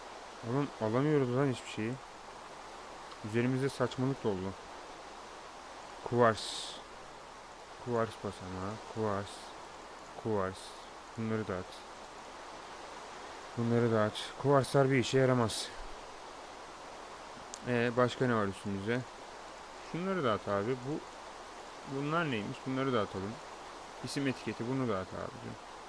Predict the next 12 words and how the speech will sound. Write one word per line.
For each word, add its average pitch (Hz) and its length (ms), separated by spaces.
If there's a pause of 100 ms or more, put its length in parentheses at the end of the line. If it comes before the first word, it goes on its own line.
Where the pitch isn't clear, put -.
(560)
Kovayı 143 380
da 101 120
at. 101 100 (1300)
Bir 131 60
tane 131 340
eğer 120 300 (260)
yeter 110 340
bize. 90 320 (480)
Tamam. 98 480 (1400)
Şimdi 107 320 (720)
uzaktan 113 420 (100)
kıralım 104 260